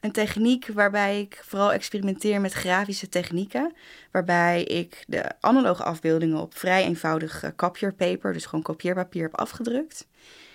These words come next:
En dan met, ehm, ja, het heet een image solvent techniek. Dus dat zijn oplosmiddelen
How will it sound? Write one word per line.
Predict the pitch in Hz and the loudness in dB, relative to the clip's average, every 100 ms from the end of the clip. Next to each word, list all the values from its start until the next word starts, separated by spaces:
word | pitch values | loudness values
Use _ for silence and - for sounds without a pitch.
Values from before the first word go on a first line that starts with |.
| - - | -20 -4
En | 185 | 2
dan | 180 180 | 2 2
met, | 185 170 - - - _ _ _ | 2 0 -2 -10 -12 _ _ _
ehm, | - 180 185 190 190 185 180 - | -16 -14 -12 -10 -12 -12 -16 -6
ja, | 170 | -4
het | |
heet | 175 180 190 - | -2 -2 -4 -8
een | 165 - _ _ _ - | -10 -10 _ _ _ -2
image | 220 220 180 | 2 2 2
solvent | - - 175 170 160 147 143 - | 0 2 2 0 2 0 -2 -4
techniek. | 147 - 143 - | -2 0 0 0
Dus | 156 160 | -4 -6
dat | - | -6
zijn | 151 160 156 | -2 0 0
oplosmiddelen | 180 185 214 - 202 208 202 214 | -2 0 -2 -2 -2 0 0 -2